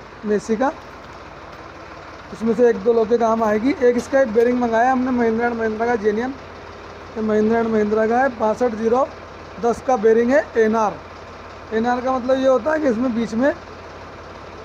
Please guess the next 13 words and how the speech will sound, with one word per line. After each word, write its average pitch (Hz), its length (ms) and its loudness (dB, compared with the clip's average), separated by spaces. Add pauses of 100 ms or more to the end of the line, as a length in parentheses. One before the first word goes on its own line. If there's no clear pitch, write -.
(280)
यहाँ 240 220 2 (120)
cut 233 160 0
होता 240 260 2
है 269 120 2
तो 247 160 2
इसमें 233 240 0
हम 247 240 -2 (480)
लॉक 226 180 2
लगाना 233 320 0
पड़ेगी। 226 340 0 (2250)
और 240 180 6
कुछ 247 200 0
इसके 294 300 2